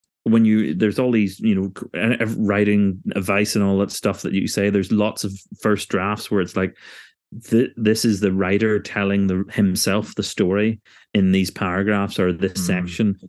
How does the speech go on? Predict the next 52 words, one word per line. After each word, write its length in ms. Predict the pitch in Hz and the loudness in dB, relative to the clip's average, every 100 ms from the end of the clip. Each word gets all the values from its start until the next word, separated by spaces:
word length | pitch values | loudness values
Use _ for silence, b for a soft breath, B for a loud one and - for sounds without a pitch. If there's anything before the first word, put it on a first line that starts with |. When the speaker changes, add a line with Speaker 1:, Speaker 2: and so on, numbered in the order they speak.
| _ | _
Speaker 1:
But 120 | 101 | -6
the 120 | 101 | 0
Speaker 2:
Mm-hmm. 60 | 95 | 2
Speaker 1:
reader 240 | 104 113 | 4 4
doesn't 260 | 110 104 - | 0 -4 -6
necessarily 640 | 107 104 - 110 101 101 | -6 -6 -6 -2 0 2
need 320 | 98 95 95 92 | 2 2 0 -2
this. 380 | 90 - - - _ _ B B | -4 -4 -8 -14 _ _ B B
So 440 | - 104 95 95 - _ _ _ _ _ - | 0 2 4 0 -6 _ _ _ _ _ -8
cut 180 | - 113 | -2 0
it. 120 | 117 | 0
Speaker 2:
Mm. 140 | 117 | 2
Speaker 1:
And 120 | 101 | 4
you 60 | 98 | 2
find 380 | - 98 104 98 | 0 -6 -4 -4
that, 120 | 98 | 0
you 120 | 101 | 2
know, 100 | 95 | 4
most 280 | 98 101 - | 4 2 0
people, 580 | 104 101 98 92 95 - | -4 0 0 0 -2 -2
you 140 | 98 92 | 0 2
know, 100 | 92 | 2
that, 160 | 85 | 0
that's 160 | 107 - | -4 -2
the 140 | 104 | 0
editing 340 | 95 98 92 90 | 2 0 0 0
advice 360 | 87 90 - | 0 -2 -4
you 80 | 95 | -8
get, 400 | - 98 110 - | -2 0 0 -2
and 140 | 101 95 | 0 0
you 160 | 92 | 2
end 100 | 90 | 0
up 180 | 90 - | -2 -4
cut 160 | - - | -6 -6
it, 80 | - - | -6 -2
killing 260 | 104 98 | 0 2
your 120 | 90 | 0
darlings 500 | 90 87 92 95 95 | 0 0 0 0 0
or 100 | 95 | -2
killing, 300 | 85 110 104 B B - | 0 0 0 B B -2
but 100 | 101 | 2
they're 100 | 101 | 4
more, 300 | 104 113 113 | 6 4 4
not 240 | 117 - - | 2 0 -2
darlings, 400 | 98 107 110 98 | 0 2 2 2
they're 80 | 98 | 2
more 200 | 107 107 | 2 4
notes 300 | 98 101 - | 2 0 -2
for 120 | 107 | -2
yourself 420 | 95 - 95 98 | -2 0 -2 -2
to 80 | - | 0
know 400 | 95 92 92 92 | 2 2 2 0